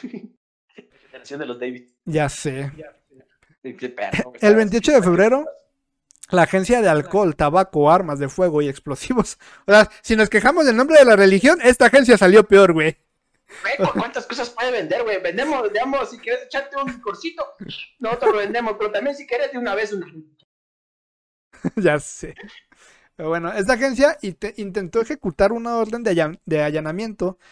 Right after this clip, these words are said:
Speaker 2: relacionada con presuntos cargos de abuso sexual y violaciones ilegales de armas. La A T F, que es la abreviación de esta agencia, no sé por qué la abreviación tiene nomás tres, tres letras y el nombre está súper largo,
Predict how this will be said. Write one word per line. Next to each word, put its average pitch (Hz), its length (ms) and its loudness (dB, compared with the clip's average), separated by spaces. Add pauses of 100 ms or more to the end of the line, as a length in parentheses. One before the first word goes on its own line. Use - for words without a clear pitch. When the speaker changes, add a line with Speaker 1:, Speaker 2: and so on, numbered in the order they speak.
(280)
Speaker 2:
relacionada 185 640 2
con 208 200 -8
presuntos 185 460 -4
cargos 220 320 -2
de 208 60 -2
abuso 165 280 -2
sexual 185 480 -4
y 170 140 -10
violaciones 156 600 -6
ilegales 156 520 -6 (360)
de 151 200 -2
armas. 143 440 -6 (800)
La 180 340 4
A 269 140 4
T 269 140 2
F, 269 320 0 (920)
que 175 180 4
es 226 60 4
la 262 100 4
abreviación 233 480 6
de 254 60 0
esta 220 120 -4
agencia, 262 480 2
no 220 160 -4
sé 226 160 -2
por 202 160 -8
qué 208 140 -6
la 208 60 -4
abreviación 175 420 -6
tiene 190 200 -6
nomás 156 220 -10
tres, 170 340 -12 (520)
tres 180 200 2
letras 185 340 0
y 165 40 -2
el 147 60 -6
nombre 160 180 -4
está 156 160 -6
súper 156 320 -6
largo, 185 340 -6